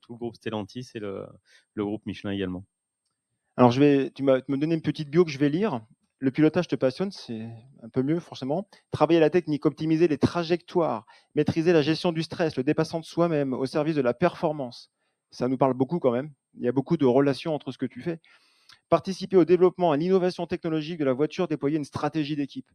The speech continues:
Speaker 2: Alors, je trouvais ça comme présentation hyper intéressante parce qu'en fait, c'est excessivement près de ce que nous, on connaît en entreprise, dans nos métiers. Euh, et donc, ben, on va commencer par, par quelque chose, d'une première question, euh, Johan. Tu parles de perf, tu parles d'innovation.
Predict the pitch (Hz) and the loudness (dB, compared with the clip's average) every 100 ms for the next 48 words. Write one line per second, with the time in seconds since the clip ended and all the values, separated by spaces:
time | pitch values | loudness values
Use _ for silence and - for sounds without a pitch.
0 | _ _ _ _ _ - 123 151 160 165 | _ _ _ _ _ -8 -4 -2 -2 0
1 | 180 160 135 143 135 160 - 165 180 151 | -2 -2 -6 -6 -6 -8 -8 -4 -2 -2
2 | 143 143 143 190 - 139 156 135 - 226 | -2 -4 -6 -8 -10 -10 -10 -12 -6 -8
3 | - - 175 - 160 151 151 - - 165 | -8 -10 -8 -8 -12 -4 -4 -2 -4 -4
4 | 139 147 156 151 143 143 143 131 127 131 | -4 -4 -2 -2 -2 -4 -2 -4 -6 -8
5 | - 151 127 117 117 - 180 _ _ _ | -6 -8 -6 -6 -8 -10 -12 _ _ _
6 | _ _ _ _ _ - 135 135 131 143 | _ _ _ _ _ 0 2 4 2 0
7 | 170 143 131 127 135 143 131 170 147 127 | -2 -2 0 0 0 -2 -2 -2 0 0
8 | 120 131 143 147 147 175 156 139 135 160 | 0 -4 -6 -6 -6 -6 -6 -6 -4 -4
9 | 147 151 - 190 190 147 139 202 208 - | -4 -10 -8 -4 -2 0 0 -2 -6 -12
10 | _ _ _ _ - 165 196 180 156 143 | _ _ _ _ -8 0 2 2 0 0
11 | - - - _ _ 143 131 151 143 139 | -4 -8 -20 _ _ -10 -4 -4 -4 -2
12 | 165 151 151 143 220 | 0 2 0 -4 -8